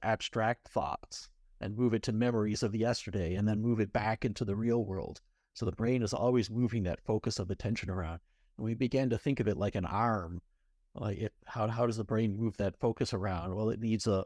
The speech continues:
um, a simulation or a model of, of that focus. What does that mean for a brain to essentially simulate that part of itself? Uh,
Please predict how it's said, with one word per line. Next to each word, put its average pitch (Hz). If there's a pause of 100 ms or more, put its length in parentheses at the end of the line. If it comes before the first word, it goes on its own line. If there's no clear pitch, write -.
um, 98
a 101
simulation 107
or 101
a 101
model 104
of, 87 (640)
of 95
that 78
focus. - (180)
What 117
does 117
that 95
mean 107
for 113
a 92
brain 104
to - (1120)
essentially 110
simulate 101
that 82
part 104
of 98
itself? - (560)
Uh, 92